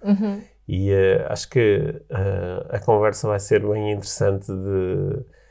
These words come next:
Speaker 2: de seguir
Speaker 1: Uhum.
Speaker 2: e acho que vai suscitar ótimas reflexões de
Speaker 1: Espero que
Speaker 2: desenvolvimento
Speaker 1: sim.
Speaker 2: pessoal.
Speaker 1: Espero que sim.
Speaker 2: Antes, antes de começarmos e de irmos à conversa, eh, te-, eu tenho recebido, como é natural nesta altura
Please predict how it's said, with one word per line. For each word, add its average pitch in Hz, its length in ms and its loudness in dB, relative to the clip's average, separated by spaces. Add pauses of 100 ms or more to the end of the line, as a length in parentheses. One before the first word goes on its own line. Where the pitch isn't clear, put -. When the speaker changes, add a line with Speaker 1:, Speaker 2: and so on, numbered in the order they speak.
(200)
Speaker 2:
de 110 120 -2
seguir 110 680 2 (100)
Speaker 1:
Uhum. 196 220 -6
Speaker 2:
e 110 140 4
acho 107 180 4
que - 80 -6
vai 113 140 2
suscitar 110 640 0 (480)
ótimas 107 540 4
reflexões 101 560 -2
de 101 60 -6
Speaker 1:
Espero 98 100 -4 (140)
que 95 40 0
Speaker 2:
desenvolvimento 95 360 0
Speaker 1:
sim. 98 60 -10
Speaker 2:
pessoal. - 540 -6 (140)
Speaker 1:
Espero - 320 -12
que - 120 -2
sim. 196 280 -8 (800)
Speaker 2:
Antes, 127 320 4
antes 135 360 6
de 117 600 0
começarmos 104 600 2
e 101 60 -6
de 101 60 -6
irmos 101 240 -2
à 101 80 6
conversa, 98 720 2 (440)
eh, 98 440 0 (140)
te-, - 180 -10
eu 101 140 -2
tenho 110 220 2
recebido, 101 800 -2
como 160 200 6
é 113 40 8
natural 95 380 0
nesta 95 280 -4
altura 98 440 0